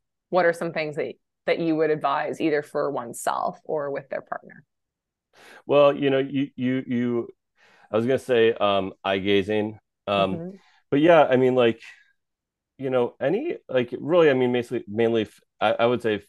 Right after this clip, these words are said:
Speaker 2: physical touch,
Speaker 1: Mm-hmm.
Speaker 2: you know, um,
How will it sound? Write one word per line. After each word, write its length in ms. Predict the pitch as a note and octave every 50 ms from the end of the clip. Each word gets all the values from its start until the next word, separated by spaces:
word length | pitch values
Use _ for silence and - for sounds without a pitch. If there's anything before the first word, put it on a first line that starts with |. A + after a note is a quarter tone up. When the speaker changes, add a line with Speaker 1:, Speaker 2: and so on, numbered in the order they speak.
| _ _ -
Speaker 2:
physical 320 | G#2+ G2 G#2+ G#2 G2+ F#2+
touch, 580 | - - F2+ F2 F2 - - - - - _ _ _ _ _ -
Speaker 1:
Mm-hmm. 340 | G3+ F3+ D3 D#3+ D#3+ D3 C#3 - -
Speaker 2:
you 180 | A2 G#2+ G#2
know, 460 | G2+ G2 G2 F#2+ F#2+ F#2 F#2 - - -
um, 500 | - F#2+ F#2 F#2 F2+ F2+ F2+ F2 - -